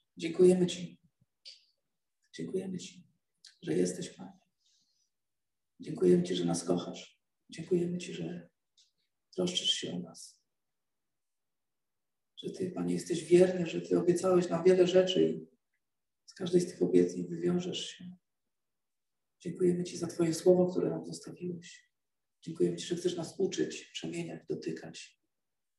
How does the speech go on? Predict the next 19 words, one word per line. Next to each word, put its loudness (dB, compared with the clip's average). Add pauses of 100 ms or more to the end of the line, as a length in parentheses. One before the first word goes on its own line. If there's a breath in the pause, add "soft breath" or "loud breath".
(420)
Mów -2
do -8
nas, -10
Panie, -12
niech -14
teraz -14 (1300)
to -20
będą -6
Twoje 2
słowa, 0
Panie, -10
które -10
będą -4
dotykać -2
nas -10
wszystkich. -8 (180)
Przygotuj -2
nasze -4
serca. -8